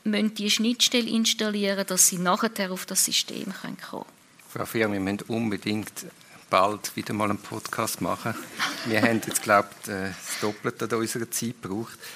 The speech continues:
Speaker 2: Ganz zum Schluss, wenn ich jetzt eine Fee wäre oder gendergerecht, wohl ein Feerich, <laughs> und Ihnen drei Wünsche offerieren, was wären die drei Wünsche in der Digitalisierung?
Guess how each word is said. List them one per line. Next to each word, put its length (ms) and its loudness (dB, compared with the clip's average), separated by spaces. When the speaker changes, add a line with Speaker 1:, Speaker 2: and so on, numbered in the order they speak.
Speaker 2:
Ganz 300 6
zum 160 -2
Schluss, 500 0
wenn 140 -2
ich 120 -4
jetzt 220 -6
eine 80 -8
Fee 320 0
wäre 320 2
oder 240 -8
gendergerecht, 1000 -2
wohl 200 -4
ein 140 -4
Feerich, 500 -2
<laughs> 1200 2
und 200 0
Ihnen 200 6
drei 300 4
Wünsche 340 4
offerieren, 720 -2
was 180 -6
wären 300 0
die 100 -2
drei 340 -2
Wünsche 360 2
in 40 -8
der 100 -8
Digitalisierung? 840 -4